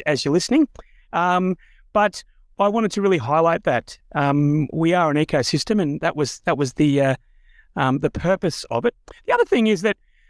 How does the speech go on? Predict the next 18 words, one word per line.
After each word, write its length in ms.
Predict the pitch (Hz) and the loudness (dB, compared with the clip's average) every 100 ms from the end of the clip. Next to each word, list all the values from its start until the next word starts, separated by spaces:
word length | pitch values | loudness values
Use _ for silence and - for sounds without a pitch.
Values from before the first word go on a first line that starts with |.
| _ _ _ | _ _ _
as 260 | 233 403 - - | -2 -2 -4 -2
businesses 540 | 349 254 262 - 202 - | -2 0 -2 0 -2 -4
change, 500 | - 196 170 151 - | -4 -2 0 -2 -2
so, 560 | - 190 196 202 180 - - | 0 2 2 2 0 -2 0
um, 340 | 196 196 202 - _ 180 | 2 2 0 -6 _ -4
you 60 | |
know, 100 | 185 | -2
I 140 | - 208 | 0 0
have 180 | 220 165 | 0 0
been 160 | 202 | 0
involved 360 | 185 151 165 160 | 0 0 0 0
in 40 | |
this 160 | 147 160 | -2 0
industry 500 | 156 143 160 156 - | 0 0 0 0 0
as 180 | 156 151 | -2 0
a, 200 | 131 - | 0 0
as 160 | 156 | 0
a, 100 | 151 | 0